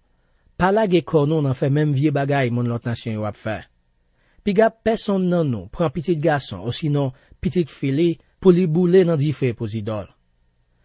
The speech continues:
Piga gen pèsonn nan mitan nou k'ap fè divinò, k'ap etidye zetwal nan syèl la pou konnen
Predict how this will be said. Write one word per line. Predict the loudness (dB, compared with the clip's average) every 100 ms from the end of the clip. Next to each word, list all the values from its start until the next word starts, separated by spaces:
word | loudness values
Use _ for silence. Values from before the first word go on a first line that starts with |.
| _ -2
Piga | 0 4 4 4
gen | 0 0 0
pèsonn | 0 2 -2 0
nan | 0
mitan | -2 0 -2 -2
nou | -2
k'ap | -4 -6
fè | -4 -2
divinò, | -2 0 0 0 0 -6 _ _ _ _ _ _
k'ap | -2 -2 -2
etidye | -2 -2 0 0
zetwal | 0 0 0 -2
nan | -2
syèl | -4 -4 -2 0
la | -2 -2
pou | -4
konnen | -2 -2 0 -2